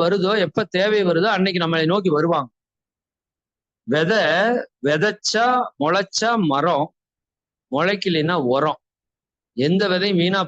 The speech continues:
போகாது, நல்லா புரிஞ்சுக்கோ. அப்படி நம்ம இந்த பயிற்சியை பத்தி சொல்ற ஒவ்வொரு சொல்லும், நினைக்கிற ஒவ்வொரு எண்ணமும், செய்யக்கூடிய ஒவ்வொரு செயலும்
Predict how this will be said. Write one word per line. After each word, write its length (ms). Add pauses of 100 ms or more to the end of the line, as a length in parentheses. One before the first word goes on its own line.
போகாது, 280 (140)
நல்லா 140 (100)
புரிஞ்சுக்கோ. 360 (1500)
அப்படி 280
நம்ம 180
இந்த 180
பயிற்சியை 420
பத்தி 180 (140)
சொல்ற 240 (200)
ஒவ்வொரு 360 (140)
சொல்லும், 380
நினைக்கிற 280 (120)
ஒவ்வொரு 280 (120)
எண்ணமும், 360
செய்யக்கூடிய 420 (100)
ஒவ்வொரு 280 (140)
செயலும் 440